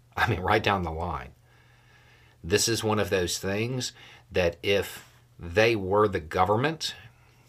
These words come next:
don't get me wrong, there would still be a response because it's interfering with global trade and countries care about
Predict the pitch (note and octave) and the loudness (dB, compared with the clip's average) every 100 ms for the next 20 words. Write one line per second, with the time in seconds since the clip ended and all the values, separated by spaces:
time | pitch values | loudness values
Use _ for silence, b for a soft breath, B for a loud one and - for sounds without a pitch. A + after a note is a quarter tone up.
0 | B _ _ - G#2+ A#2 A#2+ A#2 G2 F#2 | B _ _ -14 2 4 4 2 2 2
1 | G2 F2 F2 F2 - G2+ F2+ F2 D#2+ - | 2 2 -2 -2 0 0 0 -4 -4 -2
2 | A2+ G#2 E2 - - E2 - E2+ F2 - | 2 2 0 -4 -6 -6 -4 -4 -4 -8
3 | - G2+ F2 - F2+ E2+ E2+ D#2+ E2+ E2+ | -8 -6 -4 -4 -4 -2 -4 -2 -4 -2
4 | D#2 - - G2 E2 E2 D#2 E2 E2 D#2 | -6 -8 0 2 2 -2 -8 -10 -10 -12
5 | - F#2+ E2+ D#2+ D2+ - D#2+ D#2 D2+ | -8 -6 -6 -8 -8 -6 -6 -4 -8